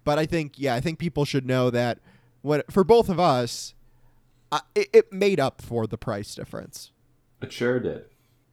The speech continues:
Speaker 1: So, Rye, all that being said, uh, what would you rate the double st-, steak grilled cheese burrito? A little hard to say.
Speaker 2: I'm going with four Taco Bells out of five.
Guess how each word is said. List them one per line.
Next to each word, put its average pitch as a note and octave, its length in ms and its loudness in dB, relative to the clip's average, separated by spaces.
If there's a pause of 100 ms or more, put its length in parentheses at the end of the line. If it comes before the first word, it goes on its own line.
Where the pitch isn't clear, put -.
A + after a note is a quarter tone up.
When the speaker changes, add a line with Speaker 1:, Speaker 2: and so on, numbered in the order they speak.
(100)
Speaker 1:
So, - 220 2
Rye, A#3+ 440 4
all F3 240 4
that A#3 160 2
being A3 220 -8
said, G#2 380 -8 (240)
uh, A2+ 440 -2 (680)
what F#3 240 2
would F3 120 4
you D#3 200 -4
rate A#2 480 -6 (100)
the A#2+ 140 -8
double A2+ 280 -2
st-, A2+ 400 -6
steak A2 420 -4 (580)
grilled A#2+ 220 -2
cheese B2+ 200 -4
burrito? A#2 220 -8
A A#2+ 100 -12
little D#3 160 -4
hard C#3+ 160 -2
to A#2 60 -14
say. G2 260 -16 (1600)
Speaker 2:
I'm D#3 260 -2
going D3+ 380 0
with G#2+ 140 -4
four E3+ 840 -2 (100)
Taco C#3 480 0
Bells A#2 840 0 (360)
out G2+ 180 0
of - 140 -6
five. D2 400 -6